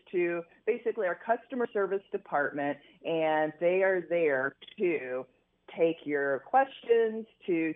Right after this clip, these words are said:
take your complaints, your concerns, and then they put them into a system that, that makes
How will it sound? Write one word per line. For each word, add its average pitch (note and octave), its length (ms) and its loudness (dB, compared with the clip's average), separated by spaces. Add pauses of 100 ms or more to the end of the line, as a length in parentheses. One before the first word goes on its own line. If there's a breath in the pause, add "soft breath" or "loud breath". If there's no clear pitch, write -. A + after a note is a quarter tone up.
take D#3 220 -4
your D#3 120 -4
complaints, F#3 800 -6
your D#3+ 160 -2
concerns, C#3+ 800 -4 (320 soft breath)
and D#3 260 4
then D#3 160 2
they C#3+ 200 -2 (120)
put G#3+ 240 0
them G3+ 200 0
into F3+ 640 2 (320 soft breath)
a C#3+ 180 6 (160)
system F3 580 0 (140)
that, D3+ 460 2 (560)
that D#3 240 4
makes E3 300 0